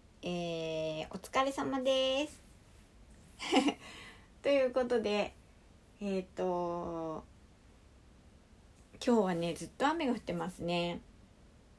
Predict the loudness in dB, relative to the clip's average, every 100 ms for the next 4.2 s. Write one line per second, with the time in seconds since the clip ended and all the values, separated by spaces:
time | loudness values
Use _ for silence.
0 | -20 -20 -20 -20 -20 -20 -20 -20 -20 -20
1 | -20 -20 -20 -20 -10 -8 -4 -4 -4 -4
2 | -4 -4 -2 -4 -4 -4 -4 -4 -10 -20
3 | -4 -4 -2 -2 -2 -2 -8 -8 -4 -2
4 | -4